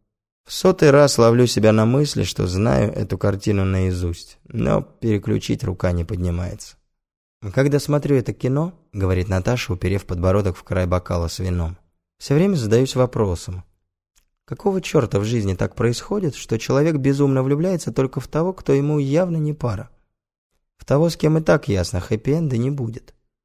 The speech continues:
И наоборот, гонит от себя тех, кто заглядывает ему в глаза, готов день и ночь ждать, пока объект любви соизволит посмотреть в его сторону и всё такое. Странно.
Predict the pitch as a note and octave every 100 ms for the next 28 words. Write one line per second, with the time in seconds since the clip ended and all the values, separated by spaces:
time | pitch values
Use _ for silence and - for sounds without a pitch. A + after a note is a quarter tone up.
0 | _ _ _ _ _ _ _ _ _ _
1 | - B2+ D#3 A2+ G2 G2 G#2+ A#2 - B2+
2 | G2 A#2 C#3 G2+ F#2 - F#2 F#2 - A#2
3 | - G2 F#2+ G2 F#2+ F#2 F#2 F#2 F#2+ F2
4 | F#2+ F#2+ F#2 A2+ C3 - _ _ _ _
5 | - G#2 G#2+ C#3 G#2 G2+ F#2+ G2 F#2 F2+
6 | F2+ A2 C3+ - B2+ B2+ A#2+ A2+ A2+ A#2+
7 | A2+ A2 G#2+ A#2 G#2 G#2+ G#2 G2+ - G#2+
8 | G2+ G2+ G2+ G2+ F#2+ G#2 G2+ F#2 F2 G2+
9 | F#2 E2+ G#2 A2 G#2 _ _ _ _ _
10 | _ _ - - B2 C3+ C#3+ G#2+ E2